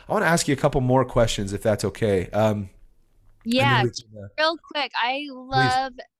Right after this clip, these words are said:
Speaker 2: love, love, love everything that you just said. And, um,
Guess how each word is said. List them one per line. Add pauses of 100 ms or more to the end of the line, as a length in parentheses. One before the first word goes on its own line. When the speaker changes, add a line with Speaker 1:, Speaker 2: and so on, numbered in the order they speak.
(100)
Speaker 2:
love,
love,
love (180)
everything
that
you
just
said. (100)
And, (420)
um,